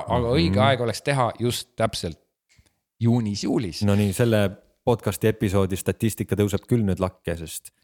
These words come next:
Speaker 1: Ma kardan,
Speaker 2: kõik
Speaker 1: jah.
Speaker 2: kuulama.
Speaker 1: Loodame, et hosting peab vastu.
Speaker 2: Jaa.
Speaker 1: <laughs> Mahud, mahtu jätkub. See, kas see kuulatakse ribadeks? Eestis on ikkagi nii palju inimesi, kes kõik tahavad podcast'e kuulata, jutumärkides muidugi.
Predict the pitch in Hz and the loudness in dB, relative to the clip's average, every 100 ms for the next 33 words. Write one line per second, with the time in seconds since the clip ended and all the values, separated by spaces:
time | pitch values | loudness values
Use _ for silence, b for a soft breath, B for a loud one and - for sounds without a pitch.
0 | 92 101 101 107 101 104 113 - 151 107 | -6 -4 -2 -2 2 2 2 0 2 2
1 | 92 87 - - 120 135 123 117 - 147 | 0 -4 -8 -2 2 4 4 2 4 4
2 | - 104 87 117 104 127 - - 95 - | 4 -2 0 -2 0 -2 -2 -6 -8 -8
3 | - 101 95 82 120 - 156 127 139 131 | -4 0 0 2 2 2 0 2 4 4
4 | 147 131 - - B 214 B 113 123 123 | 4 2 2 -2 B -2 B 2 4 4
5 | 139 - 120 123 135 - 95 98 - B | 4 0 0 2 0 -2 0 0 -4 B
6 | B 143 117 - 107 107 - 104 - 113 | B -10 -8 -8 -6 -8 -8 -10 -8 -4
7 | 120 104 101 - 123 143 113 98 - 135 | -4 -4 -6 -4 -2 2 0 0 -4 -4
8 | - 107 110 110 107 92 113 127 117 110 | -4 -2 0 0 -2 -4 -4 0 0 0
9 | 127 107 98 104 98 - 135 117 110 107 | 2 0 0 -4 -6 -6 -8 -4 0 0
10 | 95 127 107 101 98 104 139 139 110 92 | -2 -4 -4 -4 -6 -6 -4 -4 -4 -4
11 | 107 104 101 107 - 85 87 92 85 82 | -6 -6 -6 -6 -6 -10 -8 -8 -6 -8
12 | 80 | -10